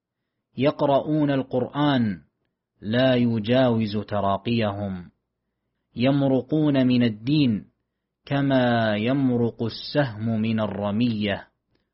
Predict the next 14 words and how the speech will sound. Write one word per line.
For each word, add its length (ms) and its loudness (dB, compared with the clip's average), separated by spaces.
ثم 260 -2
قال 400 2
سفيان: 720 -4
قال 280 0
أبو 260 -4
الزبير: 640 -2
"سمعته 840 -2
من 280 -2
جابر 880 -2
رضي 500 -2
الله 460 -2
عنه." 320 -4
قلت 260 -2
لسفيان: 760 -2